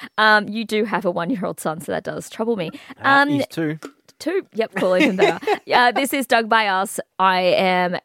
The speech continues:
Speaker 1: Cassie, and that is Chris. He just had a nice glass of water. You can listen to this one on Spotify and, uh, other places that you listen to podcasts, I hope. Uh, yeah,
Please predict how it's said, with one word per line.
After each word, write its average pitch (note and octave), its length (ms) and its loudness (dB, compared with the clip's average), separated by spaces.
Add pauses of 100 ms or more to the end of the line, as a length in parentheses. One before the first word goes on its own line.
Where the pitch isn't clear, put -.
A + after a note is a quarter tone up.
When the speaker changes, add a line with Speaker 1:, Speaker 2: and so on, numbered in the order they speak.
Speaker 1:
Cassie, F3+ 500 -2
and F3 380 -2
that F3 180 0
is E3+ 140 -4
Chris. D4 340 -4
He A#3+ 160 -2
just G3 160 -4
had F#3 180 -2
a E3+ 60 0
nice E3 280 -6
glass E3+ 260 -2
of F#3 100 -10
water. A#3+ 380 6 (320)
You C4 140 -4
can D4 220 -4
listen C#4+ 260 -4
to C4+ 80 -12
this C4+ 160 -4
one B3 160 2
on A#3+ 120 4
Spotify G#3 760 2 (300)
and, G3 520 0
uh, F#3 260 6
other F#3 280 4
places F#3+ 440 -4
that F3+ 120 -6
you F3+ 120 -2
listen F3+ 200 -6
to F#3+ 100 -6
podcasts, E3+ 540 -2
I F#3+ 100 -4
hope. E3+ 400 0
Uh, E3+ 280 -2 (600)
yeah, E3 260 2